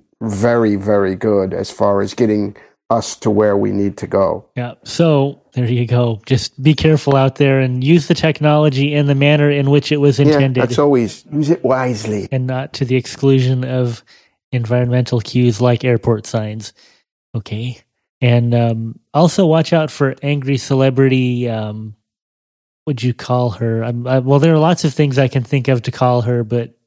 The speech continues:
Speaker 2: none of them are very nice. Martha Stewart apparently didn't make the Apple marketing people very happy, and this would be kind of don't lick a gift horse in the mouth kind of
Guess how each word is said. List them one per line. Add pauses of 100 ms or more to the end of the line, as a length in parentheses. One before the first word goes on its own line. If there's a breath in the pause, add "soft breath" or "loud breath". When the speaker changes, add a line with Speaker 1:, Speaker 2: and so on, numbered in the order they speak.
(180)
Speaker 2:
none
of
them
are
very
nice. (920 soft breath)
Martha
Stewart
apparently (180)
didn't
make
the
Apple
marketing
people
very
happy,
and
this
would
be
kind
of
don't
lick
a
gift
horse
in
the
mouth
kind
of